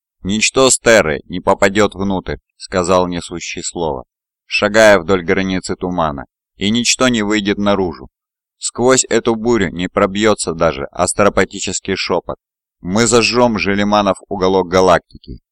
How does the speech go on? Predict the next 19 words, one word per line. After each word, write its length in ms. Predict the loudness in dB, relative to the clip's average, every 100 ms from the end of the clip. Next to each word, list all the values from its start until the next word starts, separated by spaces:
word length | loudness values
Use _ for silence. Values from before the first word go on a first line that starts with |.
| _ _
и 100 | -10
только 340 | 2 2 4 2
мы 180 | 2 0
с 40 |
тобой 300 | -2 -2 -2
будем 340 | -2 -4 -4
знать 300 | -4 -2 -2 -2
обратный 500 | -2 2 2 2 -4
путь 280 | -8 -10 -8
через 340 | -6 -4 -4
это 180 | -2 -4
пламя". 480 | -4 0 0 0 -8 -18 _ _ _ _ _ _
Голос 400 | -2 2 4 4
Ангрона 560 | 2 0 4 4 4 -4 -8
напоминал 680 | -8 0 0 2 4 4 2
ржавый 500 | -4 0 2 2 0
металл, 460 | -4 0 0 0 -8 _
который 360 | -4 0 0 0
переживали 760 | 0 0 0 2 4 4 0